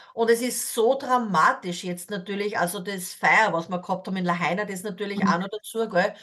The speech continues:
Speaker 1: Und es sind also dieses Housing, diese, diese Plätze, wo man halt Wohnungen mieten kann, Häuser mieten kann, das ist so in die Höhe geschossen, das kann man sich
Speaker 2: Mhm.
Speaker 1: nicht vorstellen. Man findet fast irgend-, also,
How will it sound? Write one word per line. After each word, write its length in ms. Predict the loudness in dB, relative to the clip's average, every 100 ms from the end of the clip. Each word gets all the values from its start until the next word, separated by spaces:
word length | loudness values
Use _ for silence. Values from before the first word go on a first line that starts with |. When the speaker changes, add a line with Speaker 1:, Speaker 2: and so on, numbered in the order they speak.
| -20 -20 -20 _ _ _
Speaker 1:
Und 180 | 2 2
es 280 | 4 2 4
sind 220 | 4 6
also 160 | 4 2
dieses 340 | -2 -4 -2
Housing, 440 | 2 4 4 0 -2
diese, 380 | -2 2 4 4
diese 300 | 0 -4 -4
Plätze, 480 | 2 2 2 0 0
wo 100 | 2
man 160 | 2
halt 160 | 2 0
Wohnungen 400 | 0 2 2 0
mieten 280 | -4 -8 -8
kann, 320 | -4 -2 0
Häuser 320 | 2 2 0
mieten 300 | -2 -4 -8
kann, 300 | -8 -6 -6 -10 -20 -20 -20 -2
das 200 | 0 0
ist 400 | -2 -2 -2 -4 -12 -6
so 420 | 0 4 6 6
in 200 | 4 -2
die 180 | -4 -4
Höhe 280 | 0 2 2
geschossen, 640 | -2 -4 -2 -2 -2 -4
das 200 | -6 -8
kann 300 | -6 2 2
man 100 | 2
sich 200 | -2 -2
Speaker 2:
Mhm. 80 | -2
Speaker 1:
nicht 200 | -4 -4
vorstellen. 360 | 0 0 0 0
Man 120 | 0
findet 360 | 0 -4 -4 -6
fast 380 | 0 2 2 -4
irgend-, 440 | -6 -6 -6 -2
also, 340 | 0 2 0